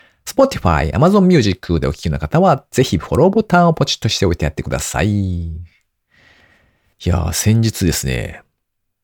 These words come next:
心臓がバクバクして全然寝つけないっていう時がありまして、その原因がよくわからないという怖い時がありました。草刈りをしたからなのか、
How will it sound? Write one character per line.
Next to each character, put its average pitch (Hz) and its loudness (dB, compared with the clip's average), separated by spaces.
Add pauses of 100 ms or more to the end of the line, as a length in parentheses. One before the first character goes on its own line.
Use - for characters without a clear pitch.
(180)
心 139 2
臓 131 4
が 120 2
バ 87 0
ク - 0
バ 80 -2
ク - -10
し - -4
て - -8 (160)
全 131 4
然 113 2
寝 82 2
つ - -8
け 147 4
な 117 2
い 85 0
っ - -6 (400)
て 113 2
い 92 4
う 76 -2
時 78 -6
が 65 -2
あ 67 -8
り 64 -8
ま 60 -8
し - -6
て、 82 -2 (800)
そ - -6
の 120 2
原 113 4
因 104 4
が 90 0
よ 101 2
く - -2
わ 76 0
か 73 -6
ら 69 -4
な 71 -8
い - -16
と - -16
い 71 -12
う 76 -20 (340)
怖 92 0
い - -8 (160)
時 78 -8
が - -8
あ - -12
り - -16
ま 80 -14
し - -8
た。 - -16 (1200)
草 - -2
刈 - -4
り 110 2
を 85 0
し - -6
た 82 -2
か - -8
ら 64 -6
な 67 -10
の - -20
か、 - -14